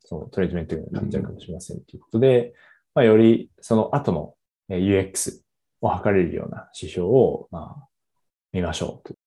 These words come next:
Speaker 1: うことが書いてありましたね。
Speaker 2: うんうんうん。
Speaker 1: こういうところとか、最初もうこんなんないだろうっていう思う例だったんですけど、まあ、ここと繋がるのかっていう感じでしたね。
Speaker 2: はいはいはい。確かに確かに。
Speaker 1: はい。はい。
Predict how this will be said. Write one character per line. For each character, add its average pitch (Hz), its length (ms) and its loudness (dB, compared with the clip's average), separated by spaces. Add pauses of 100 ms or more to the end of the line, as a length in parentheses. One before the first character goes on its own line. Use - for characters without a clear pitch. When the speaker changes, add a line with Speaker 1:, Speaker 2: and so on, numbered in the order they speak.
(140)
Speaker 1:
う 92 40 4
こ 85 60 4
と 85 80 0
が 82 80 2
書 80 60 0
い - 40 -4
て - 60 -2
あ - 20 0
り - 60 -2
ま - 80 -8
し - 60 -16
た 82 60 -10
ね。 87 60 -8
Speaker 2:
う - 40 -8
ん - 20 -10
う - 20 -18
ん - 40 -20
う - 20 -20
ん。 - 40 -20 (460)
Speaker 1:
こ 147 120 6
う 147 40 10
い - 40 8
う - 20 6
と 143 100 6
こ 135 80 4
ろ 135 100 6
と - 120 -2
か、 80 300 -6 (240)
最 - 160 -2
初 139 360 0
も 117 400 2
う - 20 -20 (260)
こ 135 120 0
ん 143 40 4
な 139 100 4
ん 90 100 0
な 104 120 4
い 104 40 4
だ 92 80 4
ろ 82 80 -2
う 78 120 -12 (240)
っ - 40 -20
て - 80 -2
い 85 340 0
う - 140 -18 (300)
思 107 180 4
う 82 100 -2
例 92 180 2
だ 92 80 2
っ 92 100 -8
た 85 80 -6
ん 80 80 -10
で 85 60 -12
す - 120 -8
け - 60 -8
ど、 78 220 -6 (500)
ま 104 60 -10
あ、 - 20 -14
こ - 60 -18
こ 117 140 2
と 113 280 4
繋 107 160 2
が 101 80 4
る 87 60 0
の 73 80 -10
か - 80 -18
っ - 100 -20
て - 100 -8
い - 160 -12
う - 60 -20 (320)
感 92 140 -2
じ 80 80 -6
で - 20 -10
し - 60 -10
た 87 100 -14
ね。 - 160 -14 (160)
Speaker 2:
は 92 100 0
い 87 60 0
は - 140 -8
い - 20 -8
は - 240 -6
い。 - 160 -10
確 - 280 -6
か 90 60 -6
に - 60 -8
確 - 220 -10
か - 60 -20
に。 - 20 -20 (180)
Speaker 1:
は 104 120 -2
い。 - 40 -4
は - 60 -10
い。 - 60 -20